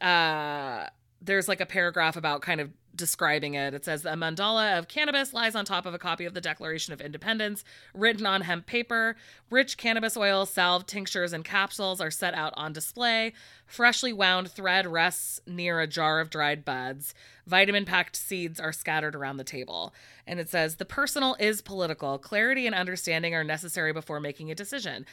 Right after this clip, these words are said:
Until the nineteen hundreds, seventy-five percent of the world's paper was made from hemp. A campaign targeting people of color criminalized marijuana use and shifted popular opinion, leading to the perception of cannabis as a dangerous drug.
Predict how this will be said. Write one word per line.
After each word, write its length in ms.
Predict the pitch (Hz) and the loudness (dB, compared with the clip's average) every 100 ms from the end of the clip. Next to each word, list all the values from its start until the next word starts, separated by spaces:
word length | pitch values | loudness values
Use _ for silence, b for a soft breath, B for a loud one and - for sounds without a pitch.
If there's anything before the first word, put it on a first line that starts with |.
| B B | B B
Until 260 | - 208 269 | -8 -2 0
the 60 | 277 | 2
nineteen 380 | 226 220 220 | 2 0 -4
hundreds, 480 | 190 175 165 165 175 | -2 -2 0 -2 0
seventy-five 540 | - 196 240 233 190 185 | -2 0 -2 -2 -2 -2
percent 280 | 185 180 | -4 -4
of 60 | 170 | -2
the 80 | 165 | -4
world's 360 | 160 165 175 | -2 -2 -4
paper 340 | - 170 160 160 | -4 -6 -4 -4
was 200 | 156 156 | -4 -4
made 200 | 147 139 | -6 -8
from 140 | 147 | -10
hemp. 360 | 151 127 95 - B B B | -8 -8 -10 -16 B B B
A 100 | 185 | -4
campaign 520 | 185 220 202 - 247 254 | 0 0 0 0 -2 0
targeting 420 | 220 202 196 180 | 2 2 0 -4
people 260 | - 196 | -8 -8
of 120 | 220 - | -8 -6
color 320 | - 170 165 | -4 -2 -4
criminalized 680 | - 208 220 202 190 185 | -4 -2 -2 -2 -2 -2
marijuana 480 | 175 170 165 160 190 | -2 -2 0 -2 -2
use 260 | 190 196 196 | -4 -4 -6
and 100 | 160 - | -4 -4
shifted 320 | 220 233 214 | -4 -6 -8
popular 460 | - 262 262 233 185 | -8 -6 -4 -2 -4
opinion, 480 | 185 165 160 160 b b b - | -4 -6 -4 -6 b b b -6
leading 320 | 226 254 277 | -2 -2 -4
to 100 | 226 | -6
the 80 | 233 | -6
perception 460 | 220 208 190 202 | -4 -2 -4 -4
of 100 | 180 | -8
cannabis 460 | - 214 226 214 202 | -4 -4 -2 -2 -4
as 100 | 180 | -6
a 60 | |
dangerous 520 | 170 165 165 165 160 - | -6 -6 -4 -6 -6 -6
drug. 380 | 143 110 113 | -6 -6 -10